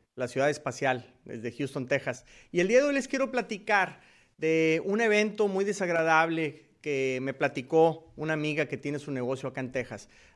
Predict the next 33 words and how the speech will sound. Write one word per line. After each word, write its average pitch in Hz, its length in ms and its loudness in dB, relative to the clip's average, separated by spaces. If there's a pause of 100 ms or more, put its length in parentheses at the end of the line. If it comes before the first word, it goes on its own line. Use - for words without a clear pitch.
Resulta 208 680 2
que 165 340 2
hizo 180 220 -4
una 185 120 2
gran 180 260 2
venta, 180 480 2 (220)
le 139 100 -4
pagaron 160 380 2
con 170 160 -6
tarjeta 151 340 0
de 160 160 0
crédito 156 640 -2
y 147 80 -4
lamentablemente 147 880 0
fue 156 180 0
víctima 165 680 -4 (340)
de 120 560 -2
un 143 180 -6
fraude. 120 540 0 (280)
Eh, 117 420 -4
finalmente, 156 840 -2 (280)
ella 147 560 2
le 135 160 -4
quitaron 165 440 2
su 185 120 -6
dinero 160 420 0
de 156 80 2
su 127 220 -8
cuenta, 151 480 -2
de, 143 140 -4
de 131 200 -10
su 123 140 -14
chequera, 147 580 2